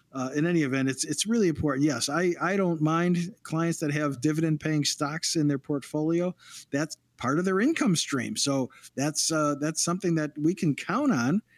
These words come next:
having that, making sure that they're diversified, having, having real estate, having a C D in there.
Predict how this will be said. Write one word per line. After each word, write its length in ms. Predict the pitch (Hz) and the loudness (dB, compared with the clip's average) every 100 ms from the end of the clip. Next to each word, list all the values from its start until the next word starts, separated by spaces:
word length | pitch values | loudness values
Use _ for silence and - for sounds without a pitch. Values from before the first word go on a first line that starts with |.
| _ - - | _ -20 -8
having 440 | 156 208 285 175 | -4 -2 2 2
that, 240 | 113 110 147 | 0 -4 -8
making 300 | 147 143 151 139 | -4 -4 -2 -2
sure 260 | - 156 | -2 -2
that 200 | 156 143 | -2 -4
they're 180 | 143 135 | -2 -2
diversified, 760 | 127 120 160 - 170 233 120 127 | -2 -4 -2 -4 -8 -6 -6 -4
having, 380 | 127 156 160 - _ _ 120 | -4 0 0 -2 _ _ -6
having 320 | 143 208 180 | -2 2 4
real 260 | 147 135 | 4 2
estate, 400 | 120 - - 117 | 0 -2 -2 -4
having 300 | 113 165 208 | -2 0 2
a 40 | 170 | 2
C 320 | - 170 156 | 2 2 2
D 240 | 143 139 | 4 4
in 100 | 127 | 4
there. 220 | 120 110 | 2 0